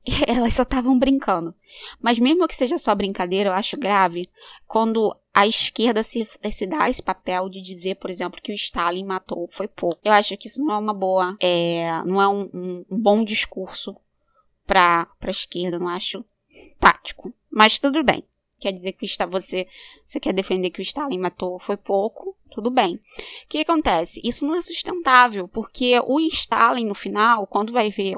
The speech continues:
o, o histórico dele, ele não matou foi pouco porque ele foi um herói. Tipo, Maomé,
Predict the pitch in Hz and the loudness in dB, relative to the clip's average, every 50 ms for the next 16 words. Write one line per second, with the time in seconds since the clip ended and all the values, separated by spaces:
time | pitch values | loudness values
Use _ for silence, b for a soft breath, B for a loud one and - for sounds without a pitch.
0 | - - 185 185 175 170 170 - 185 180 - - - 175 180 180 _ - 180 180 | -6 -6 -6 -6 -6 -8 -8 -8 -6 -6 -6 -4 -4 -4 -4 -4 _ -8 -6 -2
1 | 196 208 226 220 202 196 196 B B B B B B B B B B _ 208 233 | 0 0 0 0 0 -6 -10 B B B B B B B B B B _ 4 4
2 | 285 311 359 311 294 277 269 _ 262 247 240 - 240 220 220 _ - 214 214 214 | 6 6 6 6 4 4 4 _ -4 -4 -2 0 -2 -2 _ _ 2 2 2 2
3 | _ - - _ _ 208 202 - _ - 214 202 202 - - - 196 196 196 196 | _ -18 -18 _ _ -10 -10 -10 _ -6 -4 -4 -4 -4 -4 -2 -2 0 0 0
4 | 190 180 180 175 175 202 220 _ _ _ - - 233 214 _ - 196 185 202 220 | 0 0 0 -2 -4 -8 -14 _ _ _ -8 -8 -8 -6 _ -8 -8 -6 2 6
5 | 254 294 330 370 330 269 240 262 330 311 254 | 6 6 6 6 2 2 2 2 2 0 -2